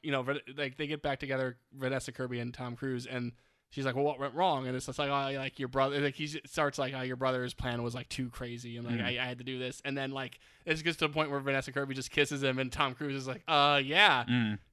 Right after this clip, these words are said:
Speaker 1: this is totally something I would do."
Speaker 2: I, you know what? Now that you're kinda mentioning all this, because I feel about Vanessa Kirby that I feel like a lot of people feel about Rebecca Ferguson in these movies. Like, to me, like,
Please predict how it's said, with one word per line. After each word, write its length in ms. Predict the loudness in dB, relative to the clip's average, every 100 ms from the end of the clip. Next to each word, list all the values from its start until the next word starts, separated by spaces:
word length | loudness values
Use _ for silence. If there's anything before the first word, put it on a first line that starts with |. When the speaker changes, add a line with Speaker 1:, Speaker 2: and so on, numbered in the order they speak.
| -2
Speaker 1:
this 180 | -2 -2
is 80 |
totally 320 | 0 2 2 2
something 280 | 0 0 -2
I 100 | -2
would 160 | -2
do." 220 | -4 -4 -6 _
Speaker 2:
I, 140 | 2 4
you 160 | 4 4
know 140 | 6
what? 240 | 6 6 4
Now 240 | 2 4
that 80 | 4
you're 120 | 2
kinda 200 | 4 4
mentioning 440 | 4 2 2 2 2
all 140 | 4
this, 380 | 4 2 0 -8
because 340 | -6 2 4 4 6
I 240 | 10 10 8
feel 500 | 0 0 4 4 4
about 280 | 4 2 4
Vanessa 380 | 4 4 6 4
Kirby 600 | 8 8 8 6 4 4
that 120 | 4
I 100 | 4
feel 220 | 4 4
like 180 | 4 4
a 60 |
lot 300 | 2 2 2
of 60 | 4
people 260 | 4 4 4
feel 260 | 6 8
about 260 | 6 4 2
Rebecca 340 | 2 2 2
Ferguson 580 | 0 0 0 0 0 0
in 100 | 0
these 180 | -2 0
movies. 340 | 0 0 2
Like, 180 | 4 4 0 -14 4
to 100 | 6
me, 240 | 8 8
like, 320 | 10 10 8